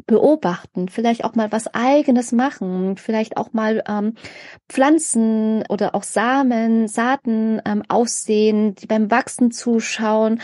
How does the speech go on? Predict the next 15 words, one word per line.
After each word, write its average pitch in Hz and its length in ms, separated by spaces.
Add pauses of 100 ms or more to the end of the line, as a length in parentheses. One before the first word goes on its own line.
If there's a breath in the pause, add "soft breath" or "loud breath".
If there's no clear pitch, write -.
(260 loud breath)
einfach 254 300
mal 233 160
sich - 160
diese 214 240
Zeit 277 500
zu - 140
nehmen, 196 340
wie 240 80
entwickelt 240 560
sich 220 160
denn 208 200
auch - 180
die 202 460
Natur? 214 580 (440 loud breath)
Und 196 200